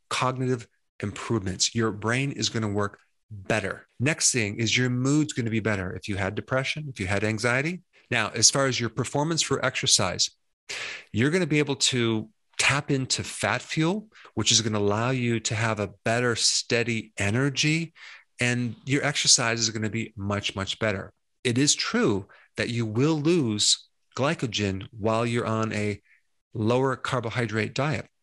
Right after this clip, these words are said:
And with a loss of glycogen comes a loss of fluids, okay? And with that comes a loss of electrolytes, especially salt.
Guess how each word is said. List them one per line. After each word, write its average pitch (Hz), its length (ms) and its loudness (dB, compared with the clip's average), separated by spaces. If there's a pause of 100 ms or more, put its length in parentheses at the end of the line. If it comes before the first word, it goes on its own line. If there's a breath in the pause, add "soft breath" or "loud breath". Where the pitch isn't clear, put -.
And 110 320 0
with 113 480 0 (240 loud breath)
a 120 80 0
loss 123 300 4
of 110 80 -4
glycogen 104 640 -2
comes 113 280 -2
a 107 60 -4
loss 107 400 2
of 104 300 -2 (340 soft breath)
fluids, - 760 0 (280)
okay? 98 300 -2 (200 loud breath)
And 110 180 2
with 151 200 2
that 151 360 -2 (380)
comes 123 280 0
a 123 40 -2
loss 104 360 2
of 98 100 -6
electrolytes, 113 880 -2 (260 soft breath)
especially 143 440 2
salt. - 720 2